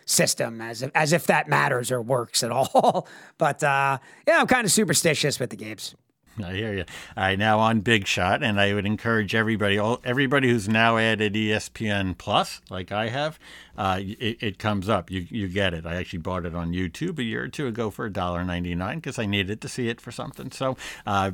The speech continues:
Speaker 2: please make sure you see it. All hockey fans, not just Islander fans. It's a, it, today, today, t-,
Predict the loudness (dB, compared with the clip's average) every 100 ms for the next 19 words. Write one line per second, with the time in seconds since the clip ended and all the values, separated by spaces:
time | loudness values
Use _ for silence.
0 | -4 -2 0 0 -2 -2 -4 -2 -2 -4
1 | -4 0 4 6 6 2 -4 -8 -6 -4
2 | -2 -2 -2 -2 0 0 0 -2 -2 -2
3 | -2 -4 -8 -12 -16 -18 -20 -8 -6 -2
4 | -2 2 2 0 -2 0 4 4 4 0
5 | -6 _ -18 -18